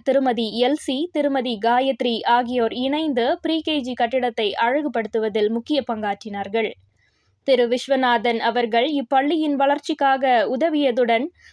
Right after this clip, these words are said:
வீடு வீடாக சென்று குழந்தைகளை சந்தித்து சேர்க்கை பெற்று தந்தார் என்பதும் குறிப்பிடத்தக்கது. இவ்விழாவில் துணை பொது மேலாளர் திரு பிரமோத் கிருஷ்ணா, ஹைரேஞ்ச் பள்ளி மேலாளர் திரு ஜோசப் ஜோஸ் கண்டோத்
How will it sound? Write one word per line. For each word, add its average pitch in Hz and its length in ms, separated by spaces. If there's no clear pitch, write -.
வீடு 330 320
வீடாக 294 460
சென்று 269 480
குழந்தைகளை 277 680
சந்தித்து 240 640
சேர்க்கை 285 420
பெற்று 247 300
தந்தார் 226 400
என்பதும் 240 520
குறிப்பிடத்தக்கது. 240 960
இவ்விழாவில் 247 840
துணை 262 300
பொது 254 260
மேலாளர் 247 640
திரு 254 380
பிரமோத் 302 320
கிருஷ்ணா, 247 540
ஹைரேஞ்ச் 311 560
பள்ளி 285 280
மேலாளர் 254 600
திரு 233 200
ஜோசப் 262 400
ஜோஸ் 247 400
கண்டோத் 240 420